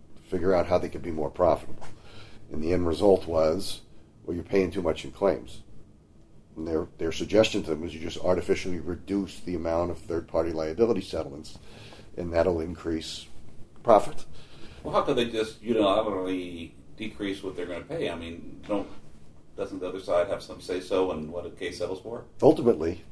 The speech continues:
Speaker 1: but when you look at the fact that ninety-nine percent of cases are, are not tried and settled, uh, it was a very ingenious strategy of theirs, because Allstate,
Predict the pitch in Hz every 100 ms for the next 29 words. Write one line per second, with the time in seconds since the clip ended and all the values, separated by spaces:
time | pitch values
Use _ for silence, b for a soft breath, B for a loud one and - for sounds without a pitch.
0 | - 101 101 101 95 113 113 101 - -
1 | 90 90 - 82 90 90 101 92 90 -
2 | 101 85 - 101 95 82 73 69 - -
3 | 82 87 - 101 92 78 82 80 - -
4 | 104 71 80 - B B B B B 87
5 | 87 87 - 92 85 85 95 95 98 95
6 | 98 101 107 95 107 113 101 87 - -
7 | - - - b b b b - - -
8 | 104 104 98 92 82 82 78 78 71 76
9 | - - 90 101 123 - 78 82 -